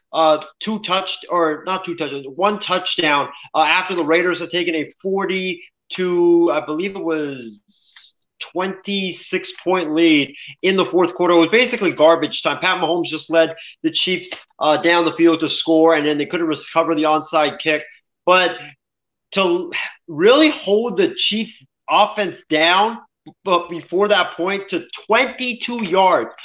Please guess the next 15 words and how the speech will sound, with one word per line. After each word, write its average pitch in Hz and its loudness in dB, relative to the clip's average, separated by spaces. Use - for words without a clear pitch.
of 196 -2
total 262 0
offense 196 0
in 220 0
the 240 2
second 220 -2
half 165 2
is 196 0
just 196 -6
downright 214 2
incredible 190 -6
for 196 -8
me. 190 -4
I 165 0
think 214 0